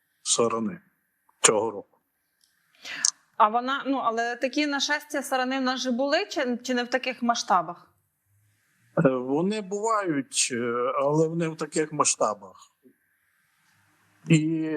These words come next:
Speaker 1: також вони в різних країнах бувають, і на різних континентах. І також, е, вони циклічні, повторюються раз там в декілька років, рек-, декілька дес-, десятків років.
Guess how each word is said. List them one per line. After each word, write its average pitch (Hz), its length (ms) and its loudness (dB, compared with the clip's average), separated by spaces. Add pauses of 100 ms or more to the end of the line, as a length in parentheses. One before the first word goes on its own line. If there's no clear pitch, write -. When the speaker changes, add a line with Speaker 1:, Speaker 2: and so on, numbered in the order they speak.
(140)
Speaker 1:
також 156 520 0
вони 156 280 -2
в 151 120 -2
різних 151 380 -2
країнах 156 460 0
бувають, 123 560 -4
і 120 140 -12
на 131 120 -4
різних 131 340 -2
континентах. 147 680 -2 (340)
І 151 100 4
також, 160 460 0
е, 135 240 -2
вони 143 320 2
циклічні, 160 680 -2
повторюються 131 800 0
раз 120 220 0
там 113 180 -8
в - 20 -6
декілька 135 460 -2
років, 117 420 -4
рек-, - 480 -2
декілька 117 440 0
дес-, 117 260 0 (400)
десятків 135 540 2
років. 113 400 -4